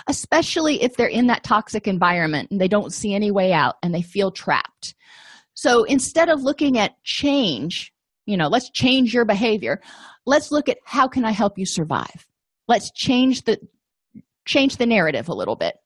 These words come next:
And that may help them get a little bit more involved. Some prefer virtual interaction, you know, video's fine, um, but they get uncomfortable in face-to-face settings, or they just, they're, they're that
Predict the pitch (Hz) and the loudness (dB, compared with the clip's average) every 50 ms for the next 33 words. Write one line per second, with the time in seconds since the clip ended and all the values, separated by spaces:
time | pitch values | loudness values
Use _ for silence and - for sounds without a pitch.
0 | _ _ _ - - - - - - _ - 226 233 226 220 220 - - - - | _ _ _ -20 -20 -20 -20 -20 -10 _ 0 2 2 2 2 0 -4 -8 -6 -2
1 | 214 262 254 262 - - 226 247 247 247 254 233 - 254 220 220 220 _ - 240 | 0 2 2 0 0 0 0 0 2 0 0 0 2 2 2 0 -2 _ -4 -4
2 | 214 208 214 208 175 226 202 190 190 - - - 202 190 190 185 185 175 175 180 | -2 -2 -4 -4 0 2 2 2 2 0 -2 -4 -2 0 0 -2 -2 -2 -2 -4
3 | - - 185 170 160 160 160 160 151 131 67 55 - - - - - _ _ _ | -4 -4 -4 -4 -4 -4 -4 -2 -2 -2 -2 -2 -6 -10 -14 -20 -20 _ _ _
4 | _ _ _ _ _ _ - - - - - - - 320 330 339 320 349 294 - | _ _ _ _ _ _ -20 -20 -20 -20 -12 -2 2 2 2 4 2 0 0 2
5 | 320 311 294 254 233 240 240 247 - - 247 247 240 - - 240 233 226 220 214 | 0 0 2 2 2 2 2 0 0 0 2 2 2 2 2 2 2 4 2 2
6 | 233 - - - 262 233 233 240 240 - _ - 226 214 185 180 180 175 185 220 | 0 0 -2 -2 -2 -2 -2 -2 -4 -6 _ -2 0 0 0 0 -2 0 0 0
7 | 240 254 247 240 233 233 233 - - 233 220 208 208 214 220 226 226 - - - | 2 2 2 2 2 2 0 0 0 2 4 4 4 2 2 0 -2 -6 -12 -20
8 | - - _ - - 214 202 190 190 185 180 175 170 - _ _ _ _ - 196 | -20 -18 _ -4 -4 -2 -2 -2 -2 -4 -4 -8 -10 -14 _ _ _ _ 0 2
9 | 208 190 185 202 226 214 208 196 220 214 - - 202 202 196 - - 208 202 - | 2 2 2 2 2 2 2 2 2 0 2 0 -2 -2 0 -2 -2 -2 -4 -2
10 | - 247 240 220 233 226 226 - _ _ _ _ _ - 214 202 196 190 190 190 | -2 0 2 2 2 0 0 -4 _ _ _ _ _ -2 0 0 2 0 0 -4
11 | 196 - 226 214 214 - - 202 - 208 196 208 - - - 202 190 180 196 196 | -2 0 0 0 0 -2 -6 -2 0 0 0 0 0 0 2 2 2 2 2 0
12 | 202 208 202 - - - 196 190 185 180 180 170 202 202 - - _ _ _ _ | 0 -2 -4 -4 -2 0 0 2 2 0 -2 -2 -4 -4 -6 -10 _ _ _ _
13 | _ _ _ _ _ 190 - _ _ _ _ 170 214 208 196 190 - 190 220 214 | _ _ _ _ _ -20 -20 _ _ _ _ 0 2 2 2 0 0 0 2 2
14 | 202 196 - - 170 208 202 - - | 2 0 -2 -2 0 0 0 0 -2